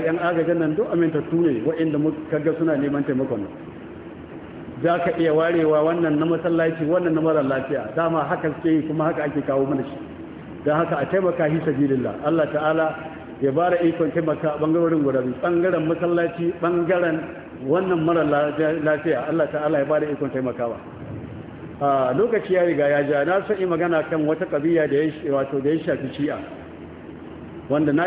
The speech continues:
sha magana a kai ba yau ba, ba, ba, ba jiya ba. Wato matsalolin da muke faɗa mu game da matsalolin Shi'a suna da yawa.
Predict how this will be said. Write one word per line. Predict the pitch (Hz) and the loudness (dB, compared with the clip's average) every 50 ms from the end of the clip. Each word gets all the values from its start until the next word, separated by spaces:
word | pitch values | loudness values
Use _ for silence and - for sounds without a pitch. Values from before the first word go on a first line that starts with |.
| 185 - | 2 2
sha | 214 208 | 0 2
magana | 190 180 160 185 180 175 160 156 | 2 2 2 2 2 2 2 0
a | 156 - | 0 2
kai | 185 180 170 165 156 165 - - - - - - - - - - - - - - - - - - - - - - - - - - - - - - - - - - - - - - - 123 | 2 4 4 4 2 0 -6 -10 -12 -14 -14 -16 -16 -16 -16 -16 -16 -16 -16 -16 -16 -16 -16 -16 -16 -16 -16 -16 -16 -16 -14 -14 -16 -16 -16 -16 -14 -14 -14 -14 -14 -14 -12 -12 -8 -2
ba | 123 143 143 147 160 | 0 2 4 4 4
yau | 185 185 170 | 4 4 4
ba, | 165 151 139 139 143 143 - | 4 4 4 2 0 0 0
ba, | 139 131 131 120 | 0 0 0 0
ba, | 135 127 | 0 0
ba | 120 135 127 | 2 2 0
jiya | 131 - 170 160 127 | 2 2 2 2 2
ba. | 117 107 - - - - - - - - - - - - - - - - - - - - | 0 -4 -8 -10 -14 -16 -16 -16 -16 -18 -18 -18 -16 -16 -16 -16 -16 -16 -16 -16 -6 -2
Wato | - 147 147 - 160 156 | 0 0 2 2 2 2
matsalolin | 180 202 208 254 240 226 226 214 226 233 226 | 2 2 2 2 2 4 4 4 4 2 2
da | 208 190 | 2 2
muke | 190 190 196 185 165 | 0 0 0 0 0
faɗa | 170 180 170 165 160 | 0 2 2 2 2
mu | 160 147 | 0 0
game | 156 156 170 175 | 0 0 0 2
da | 170 156 | 2 2
matsalolin | 160 160 160 160 165 165 170 170 170 165 156 | 2 0 0 2 2 2 4 4 4 2 2
Shi'a | - 180 185 151 139 - | 0 0 0 0 0 0
suna | 151 151 135 | 0 0 0
da | 117 120 | 0 0
yawa. | 120 117 | -2 -4